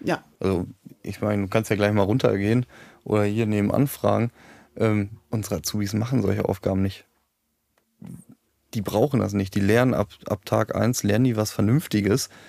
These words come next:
Speaker 2: ähm, dass sie schnellstmöglich in Projekte eigenverantwortlich arbeiten können.
Speaker 1: Mhm.
Speaker 2: Ne, was, was wollen wir die ja, mit stupiden Aufgaben beschäftigen, um die, wenn, wenn wir die einstellen, nachher fest als Geselle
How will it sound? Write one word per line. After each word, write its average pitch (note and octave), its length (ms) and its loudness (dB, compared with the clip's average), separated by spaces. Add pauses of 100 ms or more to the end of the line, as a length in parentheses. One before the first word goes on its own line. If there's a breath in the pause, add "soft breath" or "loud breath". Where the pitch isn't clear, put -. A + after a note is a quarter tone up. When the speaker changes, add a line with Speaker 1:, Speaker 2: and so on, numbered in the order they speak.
(320 loud breath)
Speaker 2:
ähm, G#2 280 0 (220)
dass G#2+ 180 -2
sie G#2 280 -2
schnellstmöglich G#2 680 -2
in G2 120 0
Projekte G#2 480 0
eigenverantwortlich G2+ 840 0
arbeiten A2+ 380 0
können. F#2+ 300 -2 (120)
Speaker 1:
Mhm. F#3+ 500 -2
Speaker 2:
Ne, G2+ 180 -4
was, G2 260 -2
was G2 240 -2
wollen G#2 200 2
wir G#2+ 80 2
die G#2 280 0 (540 loud breath)
ja, G#2+ 100 0
mit G#2+ 160 0
stupiden A2 480 -2
Aufgaben A2 540 2
beschäftigen, A2+ 560 0
um G#2+ 140 4
die, G#2+ 180 2
wenn, G#2 280 2
wenn G#2 160 0
wir G2+ 60 2
die G2 120 0
einstellen, A2 600 0 (480 soft breath)
nachher G#2+ 320 0
fest - 460 -2 (420)
als G#2 220 -2
Geselle G2+ 500 2